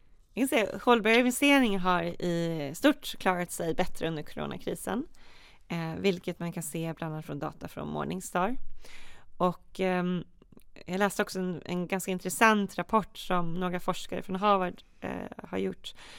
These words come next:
där man visar hur företag svarar i relation till sina anställda, leverantörer och liksom hur påhittiga man har varit i sina produkter och service under den här kristiden.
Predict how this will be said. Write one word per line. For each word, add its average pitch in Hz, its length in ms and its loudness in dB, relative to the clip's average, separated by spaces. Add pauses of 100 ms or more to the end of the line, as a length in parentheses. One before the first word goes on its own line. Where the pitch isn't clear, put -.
(240)
där 190 100 8
man 190 120 8
visar 180 480 6
hur 220 260 8
företag 185 540 4
svarar 175 280 2
i 175 40 0
relation 175 520 -2
till 170 80 -8
sina 175 180 -4
anställda, 180 640 0
leverantörer 180 760 2
och - 360 -8
liksom 180 300 -10
hur 202 120 4
påhittiga 208 880 2
man 175 140 0
har 170 80 -2
varit 170 520 0
i 165 240 2 (340)
sina 190 220 2
produkter - 640 -2
och 165 100 -4
service 240 760 6
under 175 540 -2
den - 100 -6
här 175 100 -8
kristiden. - 800 -4